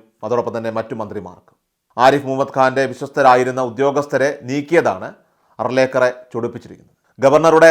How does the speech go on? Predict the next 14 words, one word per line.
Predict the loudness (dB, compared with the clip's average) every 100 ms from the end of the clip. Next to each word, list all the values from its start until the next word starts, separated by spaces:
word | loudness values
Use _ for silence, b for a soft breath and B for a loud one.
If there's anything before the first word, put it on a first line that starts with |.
| 6
സുരക്ഷാ | 0 0 6 6
വലയത്തിലെ | 6 4 2 0 0 -2 0
ഏതാനും | 4 4 2 -4
പോലീസ് | -6 -6 -6
ഉദ്യോഗസ്ഥരെ | 0 0 0 -2 0 0 -2 -2
മാറ്റി | -2 -2 -8 -14 -18 _ _ _ _ -6
പുതിയ | 0 4 4 6 4
ആളുകളെ | 6 2 0 -4 -14 _ -2
പകരം | 0 0 0
വെച്ച | 0 -4 -4
സർക്കാരിൻ്റെ | -6 2 2 2 -6
തീരുമാനം, | -8 -12 -18 -20 _ _ _ _ _ 2
അത് | 6 6 4 -2 -2
അംഗീകരിക്കാൻ | 0 2 0 2 -2